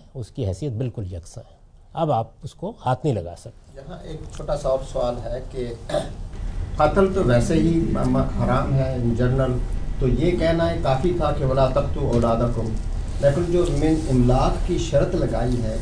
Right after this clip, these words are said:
Speaker 2: کہیں اس سے یہ مراد تو نہیں ہے کہ یہ جو اقلیت ہے یا یہ جو سوچ ہے، اس کو ختم کرنا تھا کہ بھئی تم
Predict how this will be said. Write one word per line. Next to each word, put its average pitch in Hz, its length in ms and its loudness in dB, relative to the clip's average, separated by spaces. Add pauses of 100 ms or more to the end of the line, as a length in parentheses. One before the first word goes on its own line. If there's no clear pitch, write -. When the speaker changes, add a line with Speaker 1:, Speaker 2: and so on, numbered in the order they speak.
(100)
Speaker 2:
کہیں 165 440 2
اس 131 60 -2
سے 165 180 0
یہ 156 200 4
مراد 151 380 2
تو 160 120 -2
نہیں 180 160 4
ہے 170 180 2
کہ 170 60 0
یہ 143 280 0
جو 127 80 0 (100)
اقلیت 175 640 2
ہے 110 220 0 (500)
یا 127 80 2
یہ 139 200 2
جو 139 100 2
سوچ 170 520 4
ہے، 110 260 0 (1300)
اس 160 140 0
کو 208 180 4
ختم 160 300 2
کرنا 120 260 2
تھا 131 180 0
کہ 135 140 0
بھئی 123 260 2
تم 131 220 0